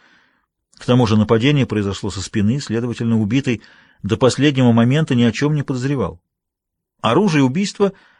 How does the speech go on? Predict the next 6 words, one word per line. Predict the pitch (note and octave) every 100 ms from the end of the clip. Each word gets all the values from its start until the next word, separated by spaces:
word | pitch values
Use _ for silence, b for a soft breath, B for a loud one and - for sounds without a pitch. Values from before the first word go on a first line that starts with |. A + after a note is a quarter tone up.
| b
оставшееся | - C#3+ E3 D3 E3+ D3
на | D3
месте | D#3 C#3+
преступления, | C3+ C3 B2+ C3+ D#3 C#3+
четырехкилограммовая | B2+ - C3 - B2 A#2 C3 A#2 G#2+
гантель, | A2 A#2 F#3 F#3